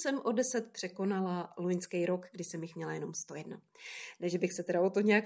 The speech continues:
snažila, žádnej závod to není samozřejmě, ale tak mám radost, že jsem četla o trošku víc než v loni, to zas ne, že ne. Během letoška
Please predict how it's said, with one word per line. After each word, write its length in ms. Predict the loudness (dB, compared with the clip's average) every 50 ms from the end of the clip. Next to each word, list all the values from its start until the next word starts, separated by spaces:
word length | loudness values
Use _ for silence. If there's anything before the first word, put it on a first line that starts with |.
| 4 4
snažila, 500 | 6 6 6 6 6 6 6 6 4 0
žádnej 720 | 0 0 -2 -2 0 -2 -2 -2 -4 -6 -8 -12 -14 -16 -14 -12
závod 340 | -12 -8 -6 -6 -6 -6 -4
to 100 | -4 0
není 300 | 2 4 4 4 4 4
samozřejmě, 640 | 2 2 0 0 2 2 0 0 0 -2 -4 -4 -4
ale 180 | -4 -4 -4
tak 120 | -6 -8 -12 -12 _ _ _ _ _
mám 280 | -16 -14 -12 -10 -10 -10
radost, 400 | -10 -12 -12 -12 -12 -12 -12 -14 -16
že 120 | -12 -10 -8
jsem 180 | -8 -8 -8 -10
četla 280 | -10 -8 -4 -2 -2
o 80 | -2 -2
trošku 340 | 0 -2 -4 -4 -4 -4 -4
víc 200 | -4 -4 -4 -6
než 160 | -8 -8 -8
v 40 | -8
loni, 200 | -10 -10 -10 -12
to 120 | -12 -12
zas 200 | -12 -12 -12 -12
ne, 140 | -12 -12 -14
že 100 | -14 -14
ne. 80 | -16 -18 _ _ _ _ _ -20 -18 -14 -14 -14 -14 -14 -14 -16 -18 -16 _ 0
Během 200 | 2 4 6 8
letoška 380 | 6 6 6 2 -2 0 2